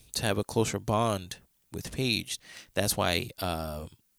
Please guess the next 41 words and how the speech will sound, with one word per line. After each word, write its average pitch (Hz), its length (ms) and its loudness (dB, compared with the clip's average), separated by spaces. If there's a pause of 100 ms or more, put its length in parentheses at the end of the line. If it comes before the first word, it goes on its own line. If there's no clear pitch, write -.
(120)
he - 140 -4
had 82 100 0
sex, - 220 2
because, 80 260 -4
of - 100 -6
course, - 380 2
sex - 420 2
raises, 80 540 2 (460)
you 90 120 -4
know, 78 200 -2
the 76 240 -4
sexual - 420 4
chemistry 90 720 0
and 90 100 -4
all 87 120 -2
that 82 120 -2
stuff. - 220 2
So 92 120 6
he 98 140 -4
wanted 98 360 0
to 92 100 0
do 139 240 10
that 85 320 0 (720)
just 95 320 4
to - 80 8
see 92 460 6
if - 220 2
it 92 220 4
would 92 440 2 (920)
resonate 101 580 4 (100)
that 67 260 -2
way 78 200 2
and, 82 180 -4
and 87 200 -6
if 95 180 -8
he 101 100 0
would 92 240 0 (160)
be 95 340 -4 (760)
closer 131 440 6
to 98 240 0
her 82 140 -8